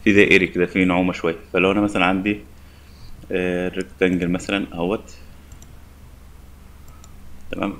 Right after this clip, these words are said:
اقدر اقول له انا عايز اعمل فيلت، وبعد كده هقول له مالتيبل،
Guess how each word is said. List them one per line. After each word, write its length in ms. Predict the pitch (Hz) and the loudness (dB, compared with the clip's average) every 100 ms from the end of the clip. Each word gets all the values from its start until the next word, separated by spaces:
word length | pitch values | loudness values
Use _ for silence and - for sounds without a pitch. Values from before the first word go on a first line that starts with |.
| - | 2
اقدر 260 | 101 95 | 4 4
اقول 220 | 92 101 | 4 4
له 140 | 98 - | 4 2
انا 80 | 87 | 2
عايز 480 | 90 95 90 - - | 4 4 2 -2 -2
اعمل 240 | 90 87 | 0 0
فيلت، 520 | - 104 - - - - - - - - - - - - - - | 0 2 2 -4 -18 -18 -20 -20 -20 -20 -20 -20 -20 -20 -18 -6
وبعد 220 | 95 95 | 2 4
كده 220 | 95 101 | 4 2
هقول 300 | 95 92 92 | 2 4 6
له 80 | 92 | 4
مالتيبل، 460 | 90 87 104 120 | 2 0 0 0